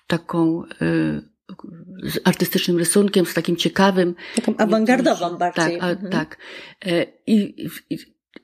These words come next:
Speaker 1: wyjątkiem jest, jest, jest czas świąt, kiedy
Speaker 2: Mhm.
Speaker 1: bardzo namacalnie widać, e, że do Włocławka przyjechały, e, dorosłe dzieci włocławian
Speaker 2: Mhm.
Speaker 1: ze swoimi dziećmi i wtedy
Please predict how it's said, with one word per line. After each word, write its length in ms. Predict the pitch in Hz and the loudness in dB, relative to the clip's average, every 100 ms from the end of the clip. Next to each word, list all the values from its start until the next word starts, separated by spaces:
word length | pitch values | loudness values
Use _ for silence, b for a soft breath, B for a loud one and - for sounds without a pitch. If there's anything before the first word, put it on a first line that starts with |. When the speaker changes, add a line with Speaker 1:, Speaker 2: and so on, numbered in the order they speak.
| _ | _
Speaker 1:
wyjątkiem 500 | 175 202 277 359 311 | 2 4 4 6 4
jest, 160 | 277 - | 4 2
jest, 540 | 220 - - - 180 - | -2 -2 -10 -10 -8 -2
jest 260 | 208 - | -2 -2
czas 280 | - 247 240 | 0 0 2
świąt, 400 | - - 127 - - _ _ _ - | 0 -2 -6 -10 -16 _ _ _ 2
kiedy 200 | 233 190 | 4 4
Speaker 2:
Mhm. 460 | 208 403 - - - - 190 - 160 | 0 -2 -10 -18 -20 -20 -20 -16 -6
Speaker 1:
bardzo 680 | 175 277 277 247 240 220 196 | -2 0 2 4 4 2 0
namacalnie 500 | 202 208 208 214 208 | 2 2 2 0 2
widać, 400 | 196 196 190 - - | 0 0 -2 -8 -4
e, 60 | 185 185 - - - - - - | -2 0 -2 -6 -14 -16 -16 -6
że 220 | 165 196 196 - | 0 2 0 -6
do 200 | 165 185 | 0 2
Włocławka 520 | 180 - 220 220 196 | 2 2 0 2 -2
przyjechały, 800 | - - 208 196 190 190 190 185 B B B B B - | -2 -2 2 2 2 2 2 0 B B B B B -2
e, 140 | 170 | 0
dorosłe 500 | 156 170 220 247 196 | 4 6 6 4 4
dzieci 400 | 165 185 - 170 147 | 4 4 4 2 2
włocławian 720 | 165 160 156 143 156 220 269 - B B - | -2 -6 -4 -4 -2 -2 -2 -6 B B 0
Speaker 2:
Mhm. 200 | 214 202 | 2 2
Speaker 1:
ze 60 | |
swoimi 400 | - 180 180 180 | 2 2 2 0
dziećmi 540 | 160 160 - 214 214 180 | -2 -4 -2 -4 -2 -6
i 40 | |
wtedy 440 | - - 233 240 | -10 -2 0 2